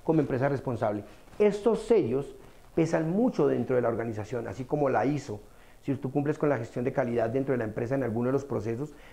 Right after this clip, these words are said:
ya sea en atención al cliente, en la elaboración del producto, cualquiera de estos procesos con el sello le da un goodwill,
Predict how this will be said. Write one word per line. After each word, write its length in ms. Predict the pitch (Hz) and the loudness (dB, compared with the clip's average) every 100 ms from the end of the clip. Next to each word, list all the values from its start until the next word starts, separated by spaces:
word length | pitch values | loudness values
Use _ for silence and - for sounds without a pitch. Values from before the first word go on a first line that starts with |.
| - | -4
ya 100 | 123 | -2
sea 120 | 123 | 0
en 60 | 120 | -2
atención 400 | 123 113 110 110 | -2 -4 -4 -6
al 100 | 107 | -6
cliente, 720 | 131 135 131 123 123 123 123 - - | 0 2 2 0 0 0 -2 -16 -6
en 80 | 127 | -2
la 80 | |
elaboración 400 | 127 120 117 117 | 2 2 0 -2
del 140 | 117 123 | -2 -2
producto, 640 | 113 117 147 139 131 127 - - - | 0 4 2 2 -2 -2 -6 -18 -2
cualquiera 460 | 151 143 - 160 165 | 2 2 2 4 6
de 100 | 160 | 4
estos 220 | 143 151 | 0 -6
procesos 520 | - 147 127 127 143 | 0 0 2 -2 -4
con 280 | - 139 123 | -4 -2 -2
el 80 | 117 | -2
sello 400 | - 151 185 254 - - | 2 2 2 -4 -10 -8
le 100 | 139 | 2
da 120 | 139 131 | 4 4
un 180 | 143 | 2
goodwill, 560 | 151 139 135 143 - | 2 2 4 4 4